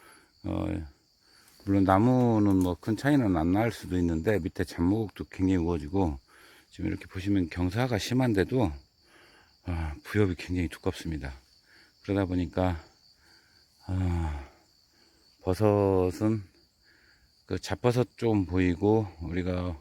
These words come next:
그 목포했던 그런 버섯들은 안 보입니다. 어, 식용버섯 중에 그래도 좀,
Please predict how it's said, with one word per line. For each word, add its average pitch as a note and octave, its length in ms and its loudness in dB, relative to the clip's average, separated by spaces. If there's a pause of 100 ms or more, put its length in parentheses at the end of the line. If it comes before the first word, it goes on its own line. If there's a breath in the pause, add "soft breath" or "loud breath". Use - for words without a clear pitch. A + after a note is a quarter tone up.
그 F#2 60 -8
목포했던 F2 960 -4
그런 E2+ 280 -2
버섯들은 D2+ 680 -6
안 D2 260 -4
보입니다. D2 580 0 (800 loud breath)
어, F2 140 -4
식용버섯 F#2+ 600 -2
중에 E2+ 520 -2
그래도 D#2+ 400 -4
좀, D2+ 360 -4